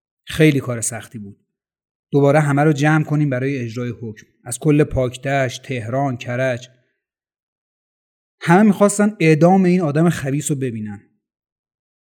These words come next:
بالاخره نزدیکای ظهر حکم اجرا شد.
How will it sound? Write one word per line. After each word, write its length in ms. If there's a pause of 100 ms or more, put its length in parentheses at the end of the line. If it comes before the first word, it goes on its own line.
(120)
بالاخره 420
نزدیکای 580
ظهر 460 (160)
حکم 320
اجرا 260
شد. 200